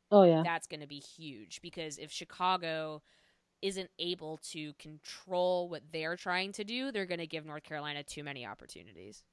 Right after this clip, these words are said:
Speaker 1: This game is absolutely going to come down to the midfield. There
Speaker 2: Yeah.
Speaker 1: is no ifs, ands, or buts about it. It's why you're hearing what you're hearing, um, leading into this, uh, leading into this, uh, championship final. So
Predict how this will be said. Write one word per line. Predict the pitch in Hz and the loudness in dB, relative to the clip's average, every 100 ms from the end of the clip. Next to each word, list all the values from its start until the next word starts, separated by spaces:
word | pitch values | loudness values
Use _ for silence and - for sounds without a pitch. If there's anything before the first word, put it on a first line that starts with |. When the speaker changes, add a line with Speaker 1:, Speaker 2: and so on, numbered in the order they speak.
| _ - - | _ -4 8
Speaker 1:
This | 196 214 - | 12 12 12
game | 220 208 196 | 12 12 12
is | 180 | 12
absolutely | 185 175 - 175 160 160 | 12 12 12 10 12 10
going | 156 151 | 8 6
to | 147 | 8
come | 160 151 | 8 8
down | 147 | 8
to | 156 | 10
the | 151 | 12
midfield. | 147 151 - 156 147 | 12 8 12 12 12
There | 160 156 | 12 12
Speaker 2:
Yeah. | 175 170 | 12 12
Speaker 1:
is | 165 - - | 12 6 10
no | 180 170 165 170 | 12 12 12 12
ifs, | 165 170 | 12 12
ands, | 165 156 156 - | 8 8 6 8
or | 156 | 10
buts | 151 147 - | 12 10 8
about | 143 147 143 | 10 10 12
it. | 143 131 | 10 8
It's | 156 - | 6 12
why | 160 156 156 160 - - - _ | 12 12 12 8 4 -18 -20 _
you're | 170 175 | 12 12
hearing | 180 220 190 160 165 | 12 12 12 12 12
what | 156 | 12
you're | 160 | 12
hearing, | 175 165 156 151 151 - _ _ - | 12 12 10 8 6 2 _ _ 8
um, | 170 156 | 10 10
leading | 160 165 165 165 | 12 12 12 12
into | 160 160 - 160 156 156 156 _ _ _ | 12 10 12 12 12 12 10 _ _ _
this, | 165 160 160 156 - - | 8 12 12 12 4 4
uh, | 160 156 156 160 165 | 8 10 8 8 8
leading | 160 180 165 | 12 12 12
into | 165 165 | 12 12
this, | 151 151 - - | 10 8 0 6
uh, | 156 147 156 _ - | 6 6 2 _ 4
championship | - 156 151 - 139 | 8 10 10 10 8
final. | 147 147 135 - _ - _ - | 8 6 4 0 _ -20 _ -10
So | - 170 156 147 151 | 8 12 12 10 6